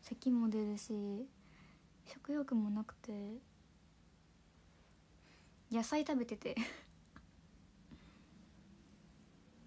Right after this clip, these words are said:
でしょ？そうね。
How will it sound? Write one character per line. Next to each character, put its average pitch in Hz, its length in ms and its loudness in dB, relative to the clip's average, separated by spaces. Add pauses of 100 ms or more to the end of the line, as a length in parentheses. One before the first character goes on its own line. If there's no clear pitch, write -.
(1500)
で 233 60 -4
し - 120 -10
ょ？ 208 240 -4 (4000)
そ - 160 0
う - 20 6
ね。 202 380 0